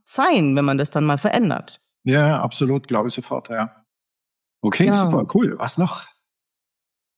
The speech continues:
Speaker 1: Was gibt's noch für Themen? Was habe ich denn noch alles für Themen im Gesundheits-,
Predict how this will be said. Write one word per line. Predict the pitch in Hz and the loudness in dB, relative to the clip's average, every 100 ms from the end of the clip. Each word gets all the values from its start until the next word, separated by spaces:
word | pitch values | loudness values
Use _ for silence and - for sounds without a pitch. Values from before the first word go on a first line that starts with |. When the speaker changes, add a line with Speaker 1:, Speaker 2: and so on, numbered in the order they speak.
| _ | _
Speaker 1:
Was | 175 202 | -2 0
gibt's | 185 - | 0 2
noch | 208 | 0
für | - | 0
Themen? | 196 165 | -2 0
Was | 147 | 0
habe | 214 | -2
ich | 196 | 0
denn | 175 | 0
noch | 226 | 0
alles | 160 - | -2 -2
für | 170 | -2
Themen | 185 180 | 0 2
im | 147 | 0
Gesundheits-, | 151 - 262 180 147 - - | -2 -2 0 0 -2 -6 -12